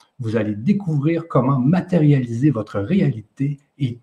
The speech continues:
tous les événements et ressources nécessaires à la réalisation de vos projets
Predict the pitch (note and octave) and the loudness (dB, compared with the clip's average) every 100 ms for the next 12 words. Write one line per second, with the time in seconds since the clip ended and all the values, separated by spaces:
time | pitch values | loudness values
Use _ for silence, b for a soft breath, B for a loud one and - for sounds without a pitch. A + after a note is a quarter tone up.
0 | _ - A#3+ F3+ C#3 C#3 B2 B2 C3 E3+ | _ 6 8 8 6 4 2 2 2 0
1 | - - G3 D3+ - - E3 - F3+ - | -4 -2 0 2 -2 -6 -6 -2 -2 0
2 | C#3 - D3 C3+ G#2 G#2 C#3 D#3+ A#2+ A2 | -4 -2 -2 -2 -4 -4 0 0 -2 -6
3 | A2+ - D3+ E3 G#2+ G2 D3 C#3+ - A#2 | -10 -6 -4 -2 -4 0 -2 -2 -6 -4
4 | G#2+ C#3+ - | 0 -2 -2